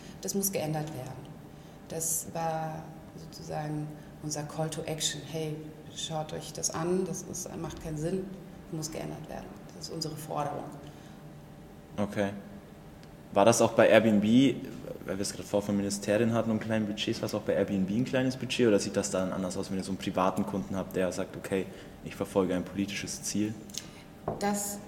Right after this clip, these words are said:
Speaker 1: ist auch, war vom Budget her ist es in Ordnung, aber war auch nicht ein Riesenbudget dahinter,
Speaker 2: Okay.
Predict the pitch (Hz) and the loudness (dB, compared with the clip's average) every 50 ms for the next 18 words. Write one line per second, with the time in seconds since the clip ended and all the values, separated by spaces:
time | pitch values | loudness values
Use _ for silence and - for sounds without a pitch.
0 | - - - 220 240 240 240 - - - - 196 196 196 - - - - - - | -14 -6 -2 -2 0 0 -2 -4 -6 -6 -6 -6 -6 -6 -8 -10 -10 -12 -14 -14
1 | - - - - 190 196 190 196 196 190 190 - - 196 190 190 180 - 214 262 | -14 -16 -12 -4 -2 2 2 2 2 2 0 -2 -2 -2 0 0 0 0 0 0
2 | 269 247 233 220 214 - - - - - 190 180 - 170 185 233 285 302 - 285 | 0 2 0 0 0 0 0 0 2 2 0 0 2 2 4 4 4 2 0 0
3 | 285 285 269 247 - 202 196 196 190 190 175 110 160 180 - 202 190 196 190 170 | 0 0 0 0 0 2 2 2 2 4 4 2 2 2 2 0 0 0 -2 -4
4 | - 180 170 160 170 165 156 156 156 - 151 151 160 156 151 156 160 156 165 - | -4 -4 -4 -4 -4 -6 -6 -6 -6 -6 -4 -2 -2 0 2 0 0 0 0 2
5 | 180 180 | 2 2